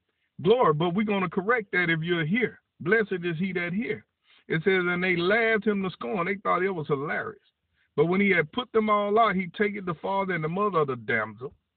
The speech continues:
hallelujah, and them that were with him, and he entered in where the damsel was lying. And he took the damsel by the hand and said unto her, "Talitha cumi," which she is being interpreted, "Damsel, I say unto thee, arise." And straightway the damsel arose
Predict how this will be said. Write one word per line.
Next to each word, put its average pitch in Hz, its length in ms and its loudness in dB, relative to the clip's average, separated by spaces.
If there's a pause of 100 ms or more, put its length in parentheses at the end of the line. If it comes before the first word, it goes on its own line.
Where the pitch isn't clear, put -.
(260)
hallelujah, 156 720 0
and 139 140 0
them 180 180 -2
that 175 160 2
were 151 160 0
with 185 320 -2
him, 135 260 -4
and 135 140 -4
he 143 220 -4
entered 196 320 0
in 180 180 -2
where 170 140 -2
the 151 100 2
damsel 151 380 -2
was 135 140 -2
lying. 147 420 -2 (640)
And 151 140 6
he 156 80 0
took 214 280 0
the 180 100 0
damsel 185 440 0
by 170 180 2
the 165 100 2
hand 190 300 0
and 151 120 0
said 196 220 -2
unto 165 280 0
her, 156 260 2 (480)
"Talitha 180 680 0
cumi," 143 480 2
which 147 200 -6
she 185 200 -4
is 175 100 0
being 160 260 -2
interpreted, 147 580 0
"Damsel, 151 540 2
I 139 120 0
say 180 200 -6
unto 170 240 -4
thee, 160 200 -4
arise." 120 600 0 (640)
And 156 180 2
straightway 196 600 2
the 170 100 2
damsel 165 460 0
arose 156 540 -2